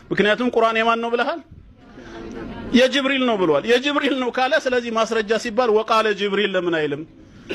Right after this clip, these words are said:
እራሳቸው የጅብሪል ነው የሚሉ ሰዎች "ቃለ አላሁ" ብለው ሲናገሩ ታያላችሁ። ከራሳቸው ጋር እንዴት እንደሚጋጩ እዩ። ይሄ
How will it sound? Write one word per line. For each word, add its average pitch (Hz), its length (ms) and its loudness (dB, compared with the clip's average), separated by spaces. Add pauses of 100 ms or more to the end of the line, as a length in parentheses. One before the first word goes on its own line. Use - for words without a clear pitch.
(120)
እራሳቸው 269 600 4
የጅብሪል 233 480 0
ነው 202 220 2
የሚሉ 220 320 2 (100)
ሰዎች 285 420 0 (340)
"ቃለ 269 220 4
አላሁ" 254 300 2
ብለው 226 200 0
ሲናገሩ 185 500 -4
ታያላችሁ። 135 560 -2 (320)
ከራሳቸው 185 480 0
ጋር 180 120 4
እንዴት 165 180 0
እንደሚጋጩ 156 640 0
እዩ። 139 140 0 (460)
ይሄ 185 120 2